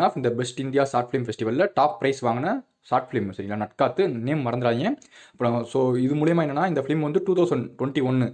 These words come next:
ரெண்டாயிரத்தி இருபத்தொன்னுல நடக்க போற ஆஸ்கார் குவாலிஃபிகேஷனுக்கு எலிஜிபிள் ஆயிருச்சு, சரிங்களா? நம்ம இந்தியன் ஃபிலிம் ஒண்ணு.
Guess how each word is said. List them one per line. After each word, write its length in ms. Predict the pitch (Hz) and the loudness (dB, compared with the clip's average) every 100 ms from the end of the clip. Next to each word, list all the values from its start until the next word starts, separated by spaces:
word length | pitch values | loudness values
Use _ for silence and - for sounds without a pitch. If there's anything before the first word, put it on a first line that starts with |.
| - | -4
ரெண்டாயிரத்தி 320 | 117 139 160 131 | 0 0 2 2
இருபத்தொன்னுல 400 | 147 156 131 120 | 2 2 -2 0
நடக்க 160 | 120 120 | 0 0
போற 80 | 131 170 - - - 135 | 0 0 -4 -12 0 0
ஆஸ்கார் 340 | - 147 131 | 2 0 2
குவாலிஃபிகேஷனுக்கு 560 | 165 127 123 117 117 139 | 2 0 -2 -4 0 2
எலிஜிபிள் 280 | 131 135 117 | 2 0 -2
ஆயிருச்சு, 240 | 110 - 107 | -2 -4 -10
சரிங்களா? 260 | 98 107 | -4 -2
நம்ம 140 | 107 104 | -2 -2
இந்தியன் 220 | 117 127 | -2 -2
ஃபிலிம் 200 | 117 110 107 | -2 -4 -2
ஒண்ணு. 180 | 135 | -2